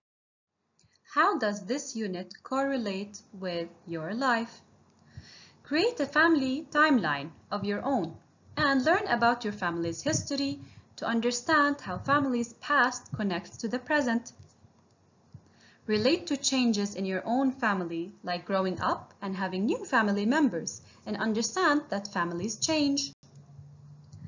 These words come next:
Grasp that things you did in the past or traditions from your family's history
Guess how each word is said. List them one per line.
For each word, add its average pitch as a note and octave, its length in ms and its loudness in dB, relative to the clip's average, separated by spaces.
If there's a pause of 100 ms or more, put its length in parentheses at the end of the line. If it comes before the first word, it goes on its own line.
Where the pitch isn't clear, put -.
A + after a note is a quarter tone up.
(320)
Grasp E4 400 6
that A3 260 0
things C4 380 2
you G3+ 100 0
did G#3 220 -2
in F#3+ 140 -4
the F3+ 100 -4
past A#3 540 4
or F#3+ 120 -2
traditions G3 640 -2
from F#3 220 -4
your F3+ 140 -2
family's G#3 560 -2
history F#3+ 580 -8